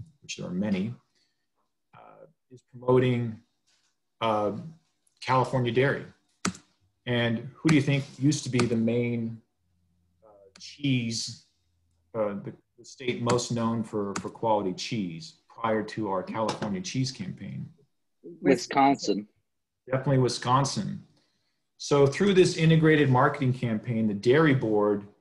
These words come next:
Speaker 1: increased California cheese sales by, like, seventy percent year over year, which is just crushing it.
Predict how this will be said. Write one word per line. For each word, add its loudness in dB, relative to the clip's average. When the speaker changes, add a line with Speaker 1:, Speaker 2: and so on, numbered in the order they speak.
Speaker 1:
increased 2
California 4
cheese -2
sales 0
by, -8
like, -4
seventy -2
percent -6
year -4
over -2
year, -2
which -8
is -10
just -12
crushing 0
it. -10